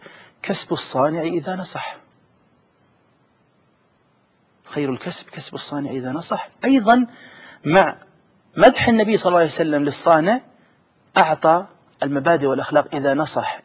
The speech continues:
إذ كان أمينا، أيضا يطور المجتمع. أيضا كذلك في مجال التجارة، في الأثر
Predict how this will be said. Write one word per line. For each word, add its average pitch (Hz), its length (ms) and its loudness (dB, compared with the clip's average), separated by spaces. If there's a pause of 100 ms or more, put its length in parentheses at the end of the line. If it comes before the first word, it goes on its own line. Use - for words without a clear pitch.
إذ 123 100 -8
كان 143 240 -2
أمينا، 131 540 -2 (840)
أيضا 143 200 0
يطور 156 400 0
المجتمع. 170 600 -4 (520)
أيضا 180 240 8
كذلك 180 420 6
في 175 100 -4
مجال 170 260 4
التجارة، 170 540 0 (1300)
في - 140 -4
الأثر 196 480 4